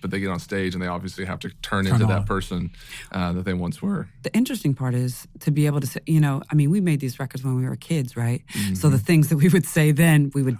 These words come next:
Speaker 3: definitely
Speaker 2: boy.
Speaker 3: never say when we have our own kids. But it's like, oh, man. And, you know, a lot of times they're turning those personalities on, but they hate it. They don't like it.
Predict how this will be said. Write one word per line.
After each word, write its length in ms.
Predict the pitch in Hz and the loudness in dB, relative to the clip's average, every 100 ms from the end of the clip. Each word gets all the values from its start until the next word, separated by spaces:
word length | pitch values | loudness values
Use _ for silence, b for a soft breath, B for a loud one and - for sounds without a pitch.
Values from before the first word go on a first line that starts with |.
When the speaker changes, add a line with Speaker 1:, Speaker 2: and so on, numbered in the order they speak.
| 143 | 0
Speaker 3:
definitely 300 | 123 147 143 | 2 4 4
Speaker 2:
boy. 100 | 143 | 2
Speaker 3:
never 120 | 143 | 0
say 240 | - 180 | 0 2
when 120 | 156 147 | 4 4
we 120 | 139 | 4
have 180 | 123 139 | 0 0
our 140 | 143 | 0
own 240 | 190 208 208 | 2 4 4
kids. 400 | - 151 147 - B B B - | 4 4 2 -2 B B B 2
But 160 | 180 | 4
it's 160 | 160 156 | 4 2
like, 200 | 135 - - | -4 -4 -6
oh, 220 | 156 156 | -2 2
man. 260 | 156 151 156 - | 4 4 2 0
And, 180 | 196 - | -2 0
you 100 | 247 | 0
know, 160 | 233 - _ - | 0 -4 _ 0
a 60 | 175 | 2
lot 160 | 185 | 2
of 80 | 240 | 0
times 260 | - 180 151 | 2 2 4
they're 160 | 165 | 2
turning 380 | 156 - 180 190 | 0 0 2 4
those 160 | 175 151 | 2 0
personalities 540 | 160 156 151 147 147 | -2 0 0 0 2
on, 240 | 165 165 156 B B _ - - | 2 2 -2 B B _ -16 -12
but 120 | 151 | -8
they 100 | 110 | -6
hate 640 | 107 - - - 143 190 | -8 -10 -20 -4 0 2
it. 80 | 151 - | 0 -8
They 80 | - | -4
don't 200 | 139 139 | 0 2
like 300 | 139 185 - | 4 2 0
it. 180 | - - | -6 -8